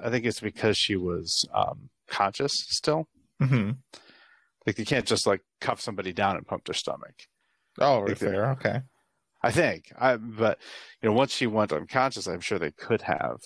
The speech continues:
Speaker 1: I don't know.
Speaker 2: Well, I'm most
Speaker 1: My
Speaker 2: curious if maybe it's just, like,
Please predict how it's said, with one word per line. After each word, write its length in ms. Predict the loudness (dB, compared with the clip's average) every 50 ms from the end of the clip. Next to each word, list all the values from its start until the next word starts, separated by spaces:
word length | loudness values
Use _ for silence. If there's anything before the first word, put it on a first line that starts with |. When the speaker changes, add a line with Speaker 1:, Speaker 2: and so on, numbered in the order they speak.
| -20 -20 _ _ _ -6
Speaker 1:
I 60 | -4
don't 160 | -4 -4 -2 2
know. 320 | 2 4 4 2 0 -4 _ -20 -20 -20 -20 -20 -20 _ _ -20 -20 -14 -12 -12 -10 -4 0
Speaker 2:
Well, 100 | 2 4
I'm 40 | 6
most 160 | 4 4 4
Speaker 1:
My 60 | 4
Speaker 2:
curious 180 | 4 4 4 4
if 80 | 2 2
maybe 320 | 4 4 4 6 6 4
it's 100 | 4 4
just, 260 | 2 0 0 2 2
like, 260 | 4 4 6 4 4